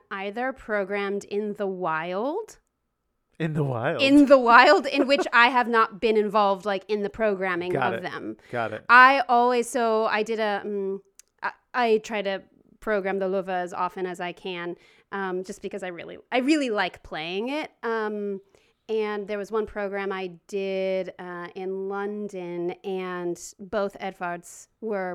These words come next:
Speaker 1: programmed. Actually, no, that's not true. The Brahms was selected over the Löwe, but I did not play it for that.
Speaker 2: Mm, got it.
Speaker 1: So, um, I actually can't answer that question.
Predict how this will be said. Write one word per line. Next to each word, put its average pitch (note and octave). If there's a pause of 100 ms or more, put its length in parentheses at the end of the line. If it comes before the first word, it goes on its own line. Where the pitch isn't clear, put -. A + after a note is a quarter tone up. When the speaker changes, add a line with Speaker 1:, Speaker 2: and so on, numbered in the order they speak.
Speaker 1:
programmed. E3 (220)
Actually, D#4+
no, C#4
that's C#4+
not -
true. - (320)
The A3
Brahms G#3+
was B3+
selected A#3+
over B3
the C4
Löwe, F#3
but D#3
I F#3
did F3+
not E3+
play D#3
it -
for -
that. - (180)
Speaker 2:
Mm, B2+
got A2
it. G#2
Speaker 1:
So, G#3+
um, G#3+
I F#4
actually D#4+
can't -
answer C4+
that C4+
question. -